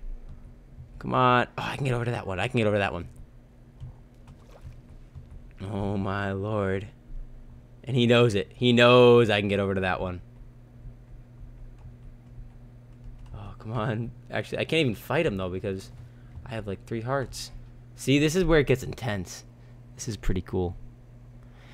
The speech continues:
All right, so there's three other guys besides me left in the, in the game.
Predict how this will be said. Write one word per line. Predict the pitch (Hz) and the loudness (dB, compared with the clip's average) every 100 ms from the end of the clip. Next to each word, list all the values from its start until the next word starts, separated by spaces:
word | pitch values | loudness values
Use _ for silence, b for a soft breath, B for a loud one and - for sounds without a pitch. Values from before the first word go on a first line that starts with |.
| B B B B B - - - | B B B B B -20 -12 -6
All | |
right, | 98 95 - | -4 -4 -6
so | 123 | -6
there's | 113 | -4
three | - 156 | -2 0
other | 156 | 2
guys | 151 131 | 2 2
besides | 123 117 123 | 0 -2 -2
me | 113 | 0
left | 101 101 113 | -2 -4 -6
in | 107 | -6
the, | 107 107 | -8 -8
in | 107 | -8
the | |
game. | 98 95 95 123 | -6 -4 -6 -8